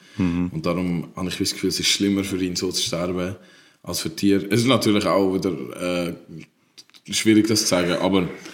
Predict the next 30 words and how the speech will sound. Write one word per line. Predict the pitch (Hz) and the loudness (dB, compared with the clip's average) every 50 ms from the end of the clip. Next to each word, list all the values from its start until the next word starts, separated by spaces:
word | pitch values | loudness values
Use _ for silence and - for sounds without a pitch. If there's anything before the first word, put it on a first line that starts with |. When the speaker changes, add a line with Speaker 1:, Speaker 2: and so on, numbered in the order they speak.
| - - - | -18 -8 0
Speaker 1:
Ja. | - 139 127 139 | 2 4 4 4
Speaker 2:
danach | 139 - 98 98 101 107 113 117 117 - - - - - - _ _ _ _ _ _ - - | 4 4 4 6 6 6 6 6 4 0 -4 -6 -10 -14 -20 _ _ _ _ _ _ -12 -4
gehe | 98 104 98 98 98 | 0 2 2 2 2
ich | 98 | 2
eigentlich | 95 92 95 92 95 | 0 0 0 -2 -2
nach | 87 85 80 - | -4 -4 -4 -6
der, | - 85 82 92 95 92 - | -6 -4 0 0 0 0 -2
nach | 95 95 87 - | -4 -6 -6 -4
der | - 90 | -4 -4
Grösse | 82 82 85 92 101 107 - 104 | -4 -2 0 0 0 0 0 0
der | 98 98 101 104 104 104 | 0 0 0 0 0 -2
Tiere. | - 85 90 95 92 92 - - _ _ _ _ _ _ _ _ _ _ _ _ _ _ - - | -2 -2 -2 -4 -4 -6 -12 -18 _ _ _ _ _ _ _ _ _ _ _ _ _ _ -18 -14
Also | - - - | -12 -8 -6
nach | 82 82 82 80 | -6 -6 -4 -4
dem | 82 82 | -4 -4
Mensch | 85 87 92 95 - | -2 -2 -4 -4 -6
hole | - 80 | -8 -10
ich | 78 - | -12 -14
die | - | -12
Kuh. | - - 98 101 110 120 123 - - - - - | -4 0 2 2 2 0 -4 -8 -14 -12 -6 0
Speaker 1:
Aber | 104 95 85 | 0 0 2
wieso? | 92 92 - - 95 104 107 104 - - _ _ _ _ _ _ - | 2 0 0 2 2 2 0 -2 -8 -20 _ _ _ _ _ _ -14
Speaker 2:
Äh, | - 80 80 80 80 78 80 78 78 76 76 - _ _ | -10 -6 -6 -4 -4 -4 -4 -4 -6 -8 -10 -12 _ _
weil | - 82 92 90 90 92 92 92 95 95 95 92 - - - _ _ _ _ _ _ _ _ _ _ _ _ _ _ - - | -6 0 0 2 2 2 2 0 0 0 -2 -4 -8 -18 -20 _ _ _ _ _ _ _ _ _ _ _ _ _ _ -14 -6
ich | 101 104 - - - - - - - | -6 -6 -4 -6 -8 -12 -14 -14 -10
das | - - - | -10 -10 -8
Gefühl | - - 104 101 98 | -4 0 0 0 2
habe, | 92 92 92 92 92 92 - - | 0 -2 -4 -4 -6 -8 -10 -8
je | - 98 98 82 | -4 -4 -2 0
grösser | 95 95 98 98 - - 101 98 92 | 0 0 0 2 0 0 -2 -2 -4